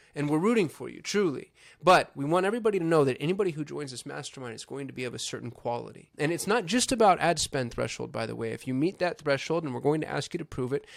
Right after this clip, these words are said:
then one of our strategists is gonna vet you personally. You're gonna get a one-on-one call with one of our strategists who's gonna make sure that you're the type of person that we want inside of the mastermind. And then you're in. You're in. It's five hundred dollars a month.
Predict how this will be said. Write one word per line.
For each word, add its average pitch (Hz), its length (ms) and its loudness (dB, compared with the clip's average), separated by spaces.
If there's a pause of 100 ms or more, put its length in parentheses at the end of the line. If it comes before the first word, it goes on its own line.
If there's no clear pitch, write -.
(160)
then 139 240 -2
one 139 140 2
of 165 100 0
our 156 80 2
strategists 156 560 -6
is 127 80 -12
gonna 127 180 -12
vet 139 320 -2
you 143 120 -8
personally. 127 680 -2
You're 120 120 -10
gonna 117 160 -6
get 120 100 -8
a 117 60 -6
one-on-one 160 480 2
call 151 240 2
with 139 160 -6
one 127 100 -6
of 143 80 -6
our 156 80 -2
strategists 139 480 -6 (200)
who's 127 120 -10
gonna 131 160 -2
make 160 160 -2
sure - 160 -6
that 139 180 -6
you're 135 80 -4
the 135 60 -8
type 147 240 -6
of - 60 -10
person 131 260 -6
that 127 60 -4
we 120 40 -4
want 123 140 -4
inside 123 240 -6
of 117 60 -8
the 117 40 -8
mastermind. 117 460 -10 (340)
And 165 340 4
then 180 640 6 (440)
you're 175 180 4
in. - 180 -4 (600)
You're 139 160 4
in. 151 140 6
It's - 140 -10
five 156 240 4
hundred 190 160 -2
dollars 190 240 0
a 196 40 -2
month. 170 280 0